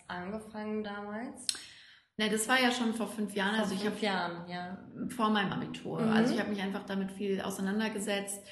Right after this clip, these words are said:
Speaker 2: Ähm, was gibt's für Möglichkeiten? Und es war ja auch eine spannende Zeit vor fünf Jahren, wo es alles angefangen hat mit Social Media, mit
Speaker 1: Mhm.
Speaker 2: Online. Du warst viel mehr connected, ähm, du hattest viel mehr,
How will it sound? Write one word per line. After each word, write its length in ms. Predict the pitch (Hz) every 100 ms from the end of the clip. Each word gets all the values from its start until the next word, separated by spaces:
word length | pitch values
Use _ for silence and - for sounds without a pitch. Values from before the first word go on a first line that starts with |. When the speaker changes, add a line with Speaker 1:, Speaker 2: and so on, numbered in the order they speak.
| - - - _ 190
Speaker 2:
Ähm, 340 | 196 196 190
was 240 | - 196 -
gibt's 220 | 220 -
für 100 | 226
Möglichkeiten? 1120 | 208 208 196 - - 190 185 - 196 190 190
Und 360 | 175 185 185 -
es 220 | - -
war 120 | 202
ja 160 | 214 185
auch 80 | 208
eine 100 | 202
spannende 400 | - 196 196 -
Zeit 260 | 196 220 -
vor 100 | 247
fünf 280 | 247 196 196
Jahren, 240 | 185 196
wo 60 | 196
es 100 | -
alles 240 | - -
angefangen 340 | 190 196 202 196
hat 120 | 196
mit 120 | 196
Social 320 | - 196 202
Media, 320 | 196 196 185
mit 220 | 190 190 190
Speaker 1:
Mhm. 80 |
Speaker 2:
Online. 400 | 190 196 190 190 190 - -
Du 80 | -
warst 180 | 202 202
viel 120 | 233
mehr 120 | 208 208
connected, 760 | 240 214 175 - 196 190 190 -
ähm, 160 | 190 190
du 100 | 190
hattest 260 | 196 202 -
viel 120 | 208
mehr, 200 | 196